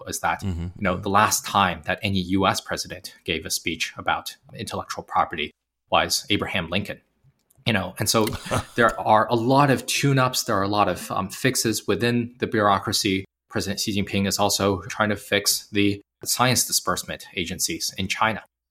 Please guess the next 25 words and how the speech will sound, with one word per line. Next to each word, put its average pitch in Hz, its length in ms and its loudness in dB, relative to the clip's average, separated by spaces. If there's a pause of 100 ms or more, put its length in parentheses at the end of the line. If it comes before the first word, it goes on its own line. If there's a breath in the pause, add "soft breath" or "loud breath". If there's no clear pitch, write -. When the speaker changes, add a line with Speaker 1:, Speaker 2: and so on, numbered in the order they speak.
(100)
Speaker 1:
And 110 80 -2
so 123 100 4
what 123 220 2
we 117 80 6
see 139 320 6
is 92 500 0
not 135 260 2
just - 520 -2
trying 101 220 0
to 82 60 -2
throw - 280 0
more 87 160 -2
money 90 420 -2
at 92 60 -8
the - 80 -12
problem - 540 -2
in 90 100 -8
China, 82 480 -6
but 98 100 0
also 107 380 2 (180 loud breath)
a - 80 -6
much 120 240 -2
more 98 80 -2
serious 95 460 0
effort - 340 -4